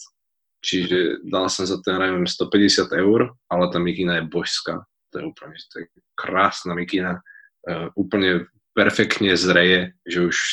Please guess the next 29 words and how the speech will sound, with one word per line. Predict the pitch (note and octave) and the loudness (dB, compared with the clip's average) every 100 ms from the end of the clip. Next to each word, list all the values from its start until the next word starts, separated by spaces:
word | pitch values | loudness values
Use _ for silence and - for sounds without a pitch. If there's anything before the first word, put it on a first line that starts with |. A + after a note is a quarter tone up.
| - | -4
stráca | - F#2+ F#2+ G#2+ | 0 0 2 -2
farbu | - F#2 F2+ F#2 G#2 G#2 - - - | 0 0 0 4 2 2 -8 -20 -4
a | - B2 E2 | -2 -2 2
vyzerá | F#2 F#2 F2 F2 | 4 4 4 0
to | |
stále | - - F#2 F2+ | -4 -2 0 0
lepšie | F2 F2 - F#2+ | 0 0 2 2
a | E2+ | 0
lepšie. | D#2+ - G#2+ G2+ - _ _ _ _ - | -4 -4 -2 -2 -6 _ _ _ _ -8
A | F2+ F2+ F2 E2 - | -2 -2 -2 -4 -2
to | |
sú | F#2+ F#2 | 0 0
také | F2+ F2 F2+ | -2 -2 -2
produkty, | F#2 F2 F2+ F2+ - F2 _ _ _ _ _ _ - | -4 -2 -2 -4 -10 -10 _ _ _ _ _ _ -6
na | F#2 F2+ | -4 -4
ktorých | F#2 F2+ | -4 -4
si | - F2+ | -4 -4
dám | F2+ | -2
záležať. | F2 E2 E2 E2+ - - - _ _ - | -2 -2 -4 -8 -10 -16 -18 _ _ 2
Všetko, | A2+ - G#2 | 2 2 0
čo | - | 2
zreje. | F2+ F#2+ F2+ F2 - - - | 2 4 4 4 -4 -6 2
<laughs> | - - - - - | 2 2 -4 -4 2
Tak | - | 4
jak | G#2+ G#2+ F#2+ | 8 8 8
víno. | G2 G2+ F#2 F2+ _ _ - | 8 6 4 -2 _ _ -2
Že | F#2 | 2
ja | G2 G#2+ | 4 8
kupujem | A#2+ A#2 A2 | 6 8 6